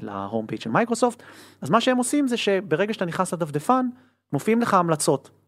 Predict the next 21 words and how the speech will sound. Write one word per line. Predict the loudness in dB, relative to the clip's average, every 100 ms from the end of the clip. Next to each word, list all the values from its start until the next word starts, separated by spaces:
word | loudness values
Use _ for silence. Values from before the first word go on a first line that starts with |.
| -4
המלצות | -2 0 0
לתוכן. | 4 4 4 0 -4 _ _ _ _
חלק | 0 2 2
מהתוכן | 0 2 2 2 0
הזה | 0
הוא | 0
תוכן | -2 0 -4
אורגני | -6 0 2 2 -2
לחלוטין, | -4 -8 -2 0 0 0 -4 -12 -20 -10
המלצות | -4 -4 0 0
לכתבות, | 0 -2 -2 2 2 2
בהתאם | -2 0 0
לאלגוריתם | 0 0 0 -2 -4
שלומד | -4 -4 -4 -8 -10 -4 0 0 0
אותך | -4 2 4 4 0 -18 -20 -20 _ -4
ויודע | 0 2 2 2 4
מה | 4 4 4 2 -2
תרצה | -8 -2 -2
לקרוא | -2 0 0
ובמה | 0 -4 -4
תתעניין, | -6 -8 -6 -2 -2